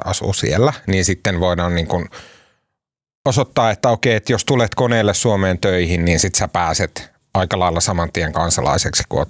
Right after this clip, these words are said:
pari pä-, pari vuotta perustellut sinne, rakentanut taloa Tuomaksen naapuriin ja näin. <laughs> Mutta näin, että sitten sä tiedät, että se ei ole ongelma sulle sitten, äh, päästä kansalaiseksi.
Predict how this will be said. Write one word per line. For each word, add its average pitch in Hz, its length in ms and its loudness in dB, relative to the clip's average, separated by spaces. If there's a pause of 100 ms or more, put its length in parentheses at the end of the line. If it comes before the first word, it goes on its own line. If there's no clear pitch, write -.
(100)
pari 82 180 0
pä-, 76 220 -2 (160)
pari 90 220 -2
vuotta 85 300 -2
perustellut 85 540 -2
sinne, 78 280 -4 (160)
rakentanut - 580 -4
taloa 67 260 0
Tuomaksen 90 480 -2
naapuriin - 400 -4
ja 120 160 2
näin. 170 160 2
<laughs> - 60 0 (120)
Mutta - 460 0
näin, 151 220 2 (220)
että 123 220 0
sitten 117 400 0 (100)
sä 120 140 0
tiedät, 123 400 2
että 101 200 -2
se 113 120 0
ei 110 120 2
ole - 100 0
ongelma 110 420 2
sulle 90 280 2
sitten, 87 360 0
äh, - 280 -6 (200)
päästä 92 340 -2
kansalaiseksi. - 920 -4